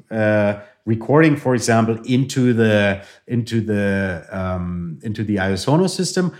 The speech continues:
without interfering or without doubling, um, different rendering algorithms.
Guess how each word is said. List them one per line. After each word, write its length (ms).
without 600
interfering 1000
or 220
without 420
doubling, 720
um, 600
different 600
rendering 320
algorithms. 680